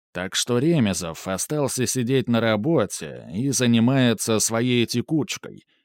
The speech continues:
а заодно следить, чтобы милиция не приехала нас арестовывать по чьей-то указке.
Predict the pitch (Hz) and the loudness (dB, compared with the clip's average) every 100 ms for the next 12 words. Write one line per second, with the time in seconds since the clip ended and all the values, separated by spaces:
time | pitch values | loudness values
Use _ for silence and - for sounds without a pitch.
0 | _ - 90 110 110 110 113 107 - 107 | _ -8 -2 4 4 6 4 2 0 -2
1 | 104 123 165 92 - - - - 131 127 | -2 0 0 -2 -10 -10 -10 -4 0 2
2 | 123 120 147 131 - 120 113 113 107 117 | 4 4 4 0 0 2 4 4 2 0
3 | 131 123 120 110 110 117 101 110 107 101 | 2 0 2 2 4 2 2 0 0 -2
4 | - 147 113 92 98 90 - 120 110 - | -2 2 2 2 -2 -2 -6 -4 -2 -2
5 | 117 107 117 117 117 101 - - - - | 0 0 2 2 2 -4 -6 -10 -12 -20